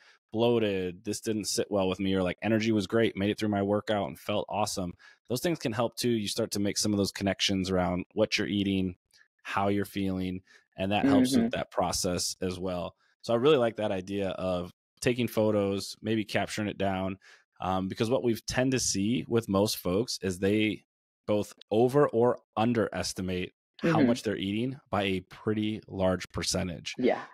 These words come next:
Speaker 1: You know, if people were to ask you, "How are your nutrition habits or what's your eating like?" most people will say, "Pretty good."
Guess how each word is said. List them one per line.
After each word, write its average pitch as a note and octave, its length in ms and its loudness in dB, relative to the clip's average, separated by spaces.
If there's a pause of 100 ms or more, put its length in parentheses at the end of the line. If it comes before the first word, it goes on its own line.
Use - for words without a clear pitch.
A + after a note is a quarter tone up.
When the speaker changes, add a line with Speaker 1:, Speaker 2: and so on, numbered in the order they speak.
Speaker 1:
You G#2 100 -4
know, G#2 60 2
if G2+ 100 -4
people A#2+ 220 0
were A2+ 100 6
to G2+ 60 0
ask G2 300 0
you, A#2 180 0
"How A2 340 0
are A2 120 2
your G2 320 0
nutrition G2 520 -2
habits G2 520 -2
or F#2 60 -4
what's F#2 200 -4
your G2 80 -2
eating G#2 200 0
like?" A2 200 0
most G2+ 240 -2
people G2+ 180 -2
will F#2+ 60 0
say, F#2+ 220 -2 (440)
"Pretty A3 180 4
good." G#2 340 2